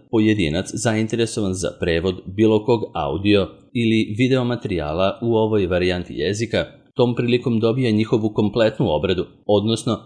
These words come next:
sadržaje koje može vrlo brzo da prezentuje potencijalnim slušaocima ili gledaocima, uz to što će se sudski tumač i prevodilac da obrade kako animirane i crtane,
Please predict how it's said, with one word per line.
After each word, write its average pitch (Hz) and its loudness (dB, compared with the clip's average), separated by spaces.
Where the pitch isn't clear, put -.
sadržaje 101 -2
koje 123 0
može 120 -2
vrlo 120 2
brzo 107 0
da 65 -6
prezentuje 110 0
potencijalnim 90 -4
slušaocima 107 -4
ili 143 2
gledaocima, 85 0
uz 120 0
to 104 0
što 104 -2
će 104 -2
se 101 -4
sudski 104 -4
tumač 98 -2
i - -4
prevodilac 95 2
da 98 2
obrade 113 0
kako 117 0
animirane 117 2
i 117 0
crtane, 95 0